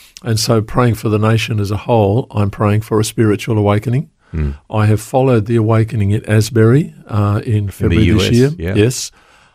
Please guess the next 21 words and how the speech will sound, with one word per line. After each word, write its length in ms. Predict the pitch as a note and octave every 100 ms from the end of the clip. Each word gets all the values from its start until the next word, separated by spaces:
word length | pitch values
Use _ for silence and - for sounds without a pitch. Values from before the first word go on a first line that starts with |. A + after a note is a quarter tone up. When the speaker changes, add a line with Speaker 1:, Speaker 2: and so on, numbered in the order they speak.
| _
Speaker 1:
The 160 | G#2+ A#2
night 400 | A2+ B2 D3 E3
before 380 | D#3 C3+ D#3 C#3
it 60 | A#2+
happened, 400 | C3 C3 A2+ G#2
I 80 |
was 180 | G#2+ A2+
teaching 380 | - B2+ - G#2+
a 60 | G2
class 540 | - A#2 G#2+ - - C#3+ _ -
on 180 | A2+ A2+
Wesleyan 340 | A#2 B2 A2
history, 460 | A2 C#3 - F#2+ C3 _ _ -
and, 360 | - A2+ A#2 G#2+
uh, 260 | A2 A2 A#2+
we 140 | A#2+
prayed, 440 | A#2 - C3 A2+ G#2
"Lord, 240 | A#2+ A#2
do 160 | G2+ C#3
it 60 | C3
again." 520 | B2+ C#3 B2+ G2